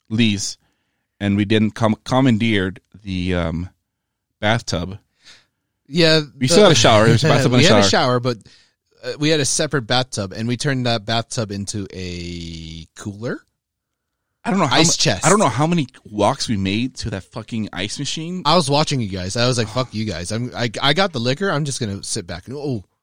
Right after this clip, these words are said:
Speaker 2: we used we used the, <laughs> the money that they gave us for food, food and drink.
Speaker 1: Mm-hmm.
Speaker 2: <laughs> We got it all for
Speaker 1: Plus, we all
Speaker 2: drink.
Speaker 1: pitched in, like, it was, like, a two hundred or hundred bucks extra on top of what the spending money he had for alcohol.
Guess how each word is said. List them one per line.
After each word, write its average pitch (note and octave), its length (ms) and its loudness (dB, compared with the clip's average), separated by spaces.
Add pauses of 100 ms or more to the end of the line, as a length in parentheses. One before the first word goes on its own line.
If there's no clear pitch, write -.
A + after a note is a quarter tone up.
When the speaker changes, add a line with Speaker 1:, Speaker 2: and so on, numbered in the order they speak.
(380)
Speaker 2:
we B2+ 160 -6
used D3+ 500 0 (1000)
we C#3+ 120 -6
used C#3 420 0
the, C3 480 2
<laughs> D#3+ 40 2
the C#3 100 2
money C3 320 0
that C#3 160 0
they A#2+ 80 0
gave A2 240 -2
us C3+ 160 -2
for A2 140 -8
food, A2+ 440 -4 (400)
food C#3 200 0
and C#3+ 120 2
drink. B2 280 -2
Speaker 1:
Mm-hmm. F3 260 -4 (320)
Speaker 2:
<laughs> C#3 420 4
We A3 80 6 (160)
got E3+ 140 2
it - 100 2
all F#3+ 140 6
for - 120 2
Speaker 1:
Plus, A3 180 6
we E3+ 80 4
all D#3+ 80 6
Speaker 2:
drink. - 60 -4
Speaker 1:
pitched - 220 2
in, F3 100 2
like, B2+ 220 4
it - 60 -20
was, C3+ 160 -2
like, B2 160 2
a A2 100 -8 (300)
two - 220 -8
hundred D#3+ 420 -2
or G#2+ 100 -2
hundred C#3 260 -2
bucks C3+ 460 -6 (400)
extra G#2 560 -2
on G#2+ 120 -2
top D3 320 -4
of G#2 100 -2
what G2 240 -2 (640)
the - 80 -12
spending A#2+ 340 0
money G#2 160 0
he G#2 80 -4
had G#2 340 -2
for - 160 -12
alcohol. F2 440 -10